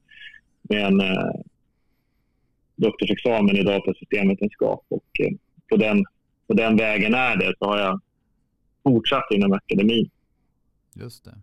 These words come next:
Speaker 2: Och, eh, d-, du är också, eh, väl inblandad i något som heter Crisis and Research Center.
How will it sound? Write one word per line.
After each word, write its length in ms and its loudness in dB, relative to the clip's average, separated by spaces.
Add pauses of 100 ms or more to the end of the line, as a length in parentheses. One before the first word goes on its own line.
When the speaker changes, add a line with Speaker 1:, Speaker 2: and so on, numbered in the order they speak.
(640)
Speaker 2:
Och, 400 -14
eh, 400 -8
d-, 120 -18 (180)
du 640 -8 (260)
är 40 -4
också, 340 -10
eh, 800 -8
väl 320 -6
inblandad 540 -8
i 40 -8
något 320 -12
som 220 -10
heter 380 -10
Crisis 680 -10
and 280 -10 (140)
Research 560 -12
Center. 880 -14